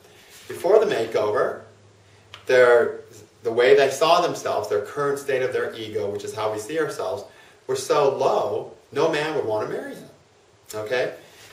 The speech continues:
So through self-effort, through letting the current ego die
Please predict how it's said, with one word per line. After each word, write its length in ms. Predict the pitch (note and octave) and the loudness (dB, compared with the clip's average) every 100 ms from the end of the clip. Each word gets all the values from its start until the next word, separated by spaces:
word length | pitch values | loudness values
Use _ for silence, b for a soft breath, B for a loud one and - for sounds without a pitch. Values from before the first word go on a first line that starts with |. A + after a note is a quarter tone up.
| - | -6
So 260 | D3+ - | 2 2
through 220 | - G#3+ G#3+ | 4 4 4
self-effort, 760 | - E3 - A#2 A2+ - - | 4 2 2 -2 -4 -6 -6
through 300 | - B2 A#2+ - A2+ | -2 -2 -4 -14 -16
letting 420 | A2 A#2+ F3 G3 | -2 4 6 4
the 80 | F3+ | 2
current 400 | - F#3+ G3 - | 2 2 4 -2
ego 300 | - B2 A2+ | -4 -2 -2
die 400 | A2 G#2 G#2+ | -4 -4 -6